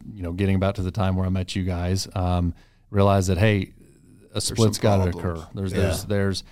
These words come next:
Speaker 1: and here's the thing, I, I'm gonna go back to that, is that it's just a difference of people, how they operate, what they want, how they want their life to be designed, right?
Speaker 3: Yeah.
Speaker 1: It's
Speaker 2: What's
Speaker 1: not that
Speaker 2: right for you might
Speaker 1: it's
Speaker 2: not be right for them.
Speaker 1: Absolutely.
Speaker 2: So you gotta do what's right for you,
Speaker 1: But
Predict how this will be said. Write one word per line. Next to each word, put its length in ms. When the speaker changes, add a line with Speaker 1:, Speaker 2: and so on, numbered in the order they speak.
Speaker 1:
and 140
here's 220
the 80
thing, 420
I, 120
I'm 120
gonna 100
go 140
back 340
to 100
that, 280
is 220
that 240
it's 180
just 240
a 60
difference 840
of 500
people, 400
how 200
they 160
operate, 460
what 240
they 100
want, 400
how 160
they 100
want 200
their 140
life 260
to 80
be 160
designed, 600
right? 200
Speaker 3:
Yeah. 60
Speaker 1:
It's 100
Speaker 2:
What's 120
Speaker 1:
not 80
that 40
Speaker 2:
right 240
for 160
you 260
might 220
Speaker 1:
it's 60
Speaker 2:
not 160
be 120
right 340
for 180
them. 360
Speaker 1:
Absolutely. 540
Speaker 2:
So 60
you 120
gotta 220
do 160
what's 180
right 300
for 100
you, 400
Speaker 1:
But 60